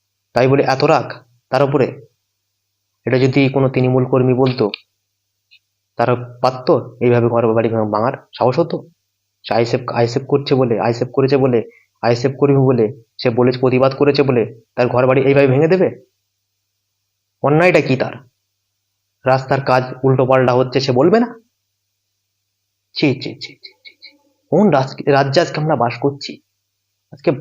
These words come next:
পশ্চিম বাংলাটা উত্তরপ্রদেশ দেশে পরিণত হয়েছে। দর্শক, আপনারা এই ভিডিওটি, দর্শক, আপনারা শেয়ার করুন। হ্যাঁ,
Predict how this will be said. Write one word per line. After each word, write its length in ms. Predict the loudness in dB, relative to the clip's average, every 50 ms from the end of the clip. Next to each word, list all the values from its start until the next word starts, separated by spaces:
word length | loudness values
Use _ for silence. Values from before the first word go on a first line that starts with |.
| -2
পশ্চিম 420 | -2 -2 -2 -2 -2 -2 -2 0 0
বাংলাটা 540 | 0 0 2 2 0 0 0 0 0 0 -2 -6 -10 _ _ -6
উত্তরপ্রদেশ 1080 | -6 -6 -6 -8 -6 -2 -2 0 0 0 0 2 2 2 2 0 -2 -6 -12 -18 _ _ _ _ _ _ _ _ -4
দেশে 220 | -2 0 0 0 0
পরিণত 440 | -2 0 0 2 2 2 0 0 -2
হয়েছে। 280 | -2 -2 -4 -4 -4
দর্শক, 340 | -6 -6 -8 -12 -14 -16 -18 _ _ _ _ _ _ _ _ _ _ _ _ _ _ _ -6
আপনারা 420 | -4 -4 -2 0 0 2 2 4
এই 100 | 2 2
ভিডিওটি, 380 | 2 2 2 2 2 2 2 2
দর্শক, 380 | 2 2 2 2 2 2 2 2
আপনারা 260 | 2 2 2 0 0
শেয়ার 320 | 0 -2 0 0 0 2
করুন। 280 | 2 0 0 0 -2 -4 -6 -12 _ _ _ _ _ _ _ -6
হ্যাঁ, 380 | -4 -4 -4 -4 -8 -12 -16